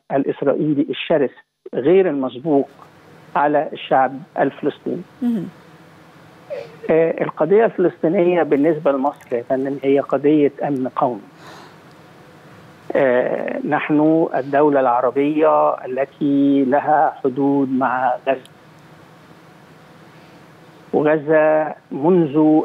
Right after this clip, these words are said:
Speaker 1: الاحتلال الإسرائيلي لغزة في عام سبعة وستين والحكومات الإسرائيلية المتتالية تريد فصل قطاع غزة عن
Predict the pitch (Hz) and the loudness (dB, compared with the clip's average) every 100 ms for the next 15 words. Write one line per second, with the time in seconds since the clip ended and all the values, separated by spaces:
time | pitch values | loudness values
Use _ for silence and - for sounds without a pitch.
0 | - 139 - - 135 139 151 147 - 131 | 0 -4 -8 -2 0 2 2 2 -2 -4
1 | 147 143 156 143 151 147 143 143 139 135 | -4 -2 -2 -2 -2 0 2 2 2 0
2 | 123 139 139 135 127 131 131 123 143 143 | 2 0 0 -2 0 0 0 0 0 -2
3 | 131 - 143 131 131 - - - 147 147 | -4 -2 0 0 -2 -6 -8 -2 0 2
4 | 143 170 - - 147 135 151 - - - | 0 -2 -8 -8 -2 2 2 0 -4 -8
5 | 135 139 143 147 143 - 151 - 151 139 | -6 -2 0 0 0 -4 -6 -6 -4 0
6 | 139 139 135 - 156 156 143 147 139 131 | 2 2 2 0 -2 -2 -2 -4 -2 0
7 | 127 135 127 - - - - - - - | 2 2 0 -6 -20 -20 -20 -20 -20 -20
8 | - - - - - 147 156 165 147 - | -20 -20 -20 -8 0 4 4 2 0 -2
9 | 139 - - - - 156 147 127 143 135 | -4 -2 -6 -6 -2 0 0 0 -2 0
10 | 139 143 156 147 156 | 0 0 0 0 0